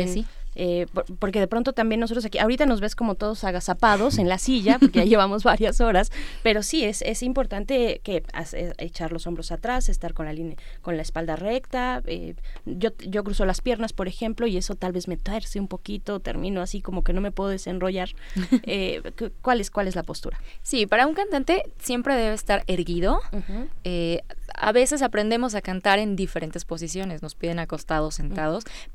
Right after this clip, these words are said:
Speaker 2: pero siempre mantener el tórax totalmente, eh,
Speaker 1: Recto.
Speaker 2: ha-, ha-, hacia arriba.
Speaker 1: Recto.
Speaker 2: Ajá,
Speaker 1: Ujú.
Speaker 2: tampoco estar tensos. A veces por querer estar con los hombros atrás y como no es nuestra postura natural, porque
Speaker 1: Ujú.
Speaker 2: estamos muy acostumbrados a estar todos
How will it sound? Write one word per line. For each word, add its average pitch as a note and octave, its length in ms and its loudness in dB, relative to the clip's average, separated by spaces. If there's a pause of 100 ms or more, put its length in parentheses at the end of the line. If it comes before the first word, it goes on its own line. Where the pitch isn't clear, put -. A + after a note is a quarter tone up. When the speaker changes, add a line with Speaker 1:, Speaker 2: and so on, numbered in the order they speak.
Speaker 2:
pero B3+ 360 6
siempre A#3+ 300 2
mantener F#3 520 -2
el G3+ 120 -4
tórax F3+ 540 -2
totalmente, E3 920 -6 (460)
eh, C#3+ 120 -14
Speaker 1:
Recto. C#3 140 -12
Speaker 2:
ha-, D3+ 80 -10 (220)
ha-, - 220 -6
hacia D#3 240 -4
arriba. E3+ 420 0
Speaker 1:
Recto. - 500 -10
Speaker 2:
Ajá, G3 240 2
Speaker 1:
Ujú. F#3+ 80 4
Speaker 2:
tampoco A#3+ 320 4
estar A#3+ 260 2
tensos. - 560 -2 (120)
A F3+ 120 0
veces G3 280 0
por F#3 240 4
querer F#3 320 0
estar G3+ 300 -2
con G#3+ 120 -4
los F3+ 160 -4
hombros F#3 260 -4
atrás E3 500 6
y - 80 0
como E3+ 200 0
no F3 80 -4
es F3+ 40 -8
nuestra G#3 240 -6
postura F#3 340 -4
natural, D#3+ 380 -4
porque - 160 -8
Speaker 1:
Ujú. E3+ 60 -8
Speaker 2:
estamos D#3 260 -6
muy A#3 240 0
acostumbrados E3+ 640 -4
a - 20 -8
estar D3+ 340 -2
todos D3+ 460 -4